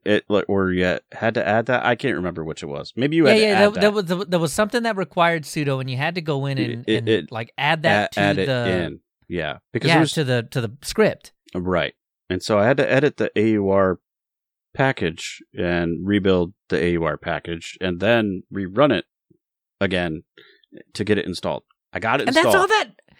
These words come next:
Speaker 2: that, and that was it? That was it for you? I could, I just couldn't find the spot.
Speaker 1: Well, I'm pretty sure I used grep to find the exact spot wherever that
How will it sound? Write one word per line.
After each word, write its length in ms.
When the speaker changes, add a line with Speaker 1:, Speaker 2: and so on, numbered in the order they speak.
Speaker 2:
that, 140
and 100
that 140
was 160
it? 300
That 140
was 140
it 160
for 100
you? 160
I 120
could, 260
I 100
just 260
couldn't 260
find 500
the 100
spot. 640
Speaker 1:
Well, 240
I'm 340
pretty 240
sure 240
I 20
used 300
grep 320
to 120
find 360
the 140
exact 440
spot 560
wherever 800
that 320